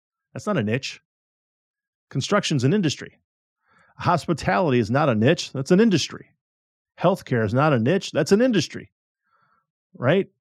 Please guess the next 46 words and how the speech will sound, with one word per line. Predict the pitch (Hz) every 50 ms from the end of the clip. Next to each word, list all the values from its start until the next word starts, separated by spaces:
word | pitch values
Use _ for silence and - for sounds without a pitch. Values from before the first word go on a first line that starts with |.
| _
You | - 143
know, | 117
food | - - - 185 208 170
and | 165 147
beverage, | 180 185 175 226 226 214 185 - -
that's | - 120 - - -
an | 208
industry. | 214 247 240 208 208 - - - 107 92 - _ _ - - - - _
So | - - 151 139 139 139 127 - - _ -
we | 143 190
need | 214 202 175
to | 151 135
actually | 135 143 156 135 - 151
get, | 120 113 135 - - - - - - - - 175
get | 131 143 131
smaller, | - - - - 165 160 156 151 139 123 107 98 90 - - - _ _ _ _ _ _ _ -
because | 135 - - 139 131 131 104
when | 131 131
you | 135 139
get | 131 156 139
smaller, | - - - 170 185 196 196 170 139 120
you | 117 127 127
can | - 147 -
actually | - 131 139 165 - - 160
then | 120 131 131
start | - - - - 135
to | -
put | 120 - 147 -
together | - 113 113 135 135 131
your | 123 113 110
messaging | 104 113 135 151 - - 110 98 113 113 107
and | 104 107
your | 107 98
scripting | - - - 156 147 - - 117 113
and | 117 113
your | 107 107 98
services | - - 160 170 139 120 98 - 110 104 95 - - - - - -
in | 127 120
such | 113 - 151 156 - -
a | 127
way | 127 139 139
that | 127 120 107 98
those | 131 131 151 175 165 -
who | - 131 123
are | 117 120
in, | - - 139 147 170 175 185 180